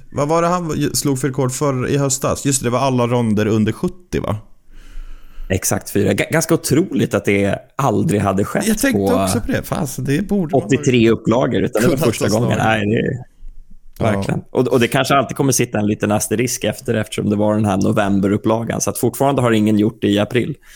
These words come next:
Speaker 1: <laughs> Just det. Gud, vad
Speaker 2: Den,
Speaker 1: jobbigt.
Speaker 2: den enda
Speaker 1: Jobbigt
Speaker 2: som,
Speaker 1: för
Speaker 2: den,
Speaker 1: Dustin
Speaker 2: den
Speaker 1: Johnson
Speaker 2: en-
Speaker 1: om tio år när man har en liten asterisk bakom hans seger för att det var i november. <laughs>
Speaker 2: Eller hur?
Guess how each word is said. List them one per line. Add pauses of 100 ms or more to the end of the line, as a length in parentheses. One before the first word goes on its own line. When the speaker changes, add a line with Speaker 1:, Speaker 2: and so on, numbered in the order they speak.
(360)
Speaker 1:
<laughs>
Just
det. (760)
Gud,
vad
Speaker 2:
Den,
Speaker 1:
jobbigt.
Speaker 2:
den
enda (160)
Speaker 1:
Jobbigt
Speaker 2:
som,
Speaker 1:
för
Speaker 2:
den,
Speaker 1:
Dustin
Speaker 2:
den
Speaker 1:
Johnson
Speaker 2:
en-
Speaker 1:
om
tio
år
när
man
har
en
liten
asterisk
bakom
hans
seger
för
att
det
var
i
november. (600)
<laughs>
Speaker 2:
Eller (300)
hur?